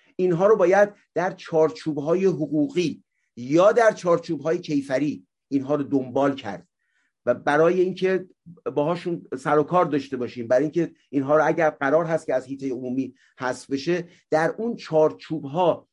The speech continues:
باید با اینها سر و کار داشت. دستگاه قضایی مستقل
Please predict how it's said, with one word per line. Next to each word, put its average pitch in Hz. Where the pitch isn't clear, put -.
باید 147
با 143
اینها 143
سر 127
و 127
کار 127
داشت. 117
دستگاه 165
قضایی 143
مستقل 147